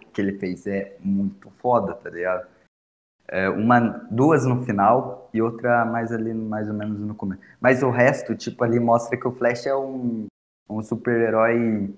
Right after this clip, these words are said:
mais iniciante, tipo, ele tá, ele não sabe controlar direito o poder dele.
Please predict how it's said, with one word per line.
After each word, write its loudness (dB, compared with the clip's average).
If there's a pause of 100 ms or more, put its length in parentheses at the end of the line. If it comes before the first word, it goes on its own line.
(160)
mais -2
iniciante, -4
tipo, -14
ele -4
tá, -4 (240)
ele 2
não 4
sabe 6
controlar 2
direito -4
o -10
poder -4
dele. -10